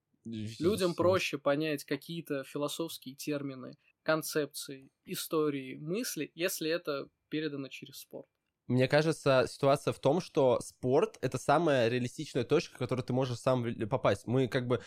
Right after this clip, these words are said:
Speaker 1: если мы говорим про японскую культуру, понятное дело, у них там всегда развито, и любой почти школьник, э, э, играл там в команде и так далее. У нас тоже в школах, но мы условно играем в волейбол, баскетбол и так далее. То есть это то, что ты можешь всегда почувствовать и себя воплотить. И поэтому вот это, э, соединение героя,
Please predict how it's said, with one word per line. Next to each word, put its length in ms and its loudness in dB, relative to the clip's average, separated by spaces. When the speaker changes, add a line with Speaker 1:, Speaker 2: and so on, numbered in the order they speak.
Speaker 1:
если 220 2
мы 80 4
говорим 160 4
про 140 2
японскую 420 0
культуру, 360 2
понятное 320 2
дело, 180 4
у 20 0
них 160 -4
там 160 -2
всегда 260 2
развито, 380 2
и 320 0
любой 360 2
почти 240 -4
школьник, 480 -2
э, 40 0
э, 560 2
играл 240 2
там 120 -2
в 60 -10
команде 440 0
и 20 -8
так 160 -4
далее. 180 0
У 40 -2
нас 160 0
тоже 240 2
в 40 -8
школах, 360 0
но 100 2
мы 280 4
условно 640 2
играем 400 4
в 40 2
волейбол, 520 6
баскетбол 400 -2
и 40 0
так 100 0
далее. 160 2
То 60 -2
есть 100 -6
это 60 -8
то, 120 2
что 140 0
ты 100 -2
можешь 200 -2
всегда 120 0
почувствовать 600 -2
и 300 2
себя 300 2
воплотить. 400 0
И 20 -14
поэтому 380 2
вот 100 0
это, 220 0
э, 560 4
соединение 720 4
героя, 560 4